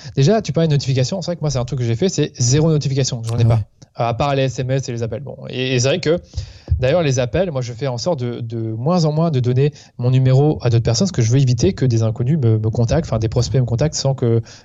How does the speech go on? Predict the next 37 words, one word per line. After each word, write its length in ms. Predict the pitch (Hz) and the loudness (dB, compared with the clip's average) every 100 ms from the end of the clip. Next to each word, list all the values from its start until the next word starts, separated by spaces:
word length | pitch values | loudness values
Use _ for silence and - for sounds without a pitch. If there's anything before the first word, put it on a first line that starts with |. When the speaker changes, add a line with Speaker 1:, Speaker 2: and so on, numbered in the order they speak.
| _ | _
Speaker 1:
moi-même 280 | 120 131 143 | 2 4 4
j'ai, 420 | 120 117 110 110 | 4 4 2 2
j'ai 140 | 107 | 0
décidé 260 | 117 120 139 | 2 2 2
de 60 | 123 | 2
les 120 | 113 | 2
appeler. 220 | 113 113 - - - - _ | 2 -2 -6 -16 -16 -20 _
Et 60 | 131 | 0
même, 220 | 135 143 | 2 0
t'as, 140 | 127 | -2
t'as 120 | 117 110 | 0 -2
peut-être 180 | 123 | -2
remarqué, 260 | 120 117 139 | -2 -2 0
on 60 | 151 | -2
communiquait 320 | 120 117 131 | -2 -2 -2
sur 120 | 120 | 0
WhatsApp, 380 | 110 - 185 - 117 | -2 0 0 -2 -6
je 100 | - | -2
réponds 400 | 113 135 151 147 | -2 0 0 0
de 140 | 113 | 0
moins 240 | 113 151 | 2 4
en 80 | 127 | 4
moins. 200 | 120 147 | 4 2
C'est 100 | 156 | 2
vrai 40 | 131 | 0
que 40 | |
j'essaye 220 | 113 127 110 | 0 0 -2
de 80 | |
moins 240 | 113 143 139 | -2 0 2
en 80 | 143 | 2
moins 100 | 143 | 4
d'aller 140 | 123 | 2
sur 80 | 123 | 2
Speaker 2:
Bien, 80 | 113 | 2
Speaker 1:
l'application. 380 | 110 175 165 165 | 4 4 2 2
Speaker 2:
c'est 40 | |
bien, 140 | 147 | 0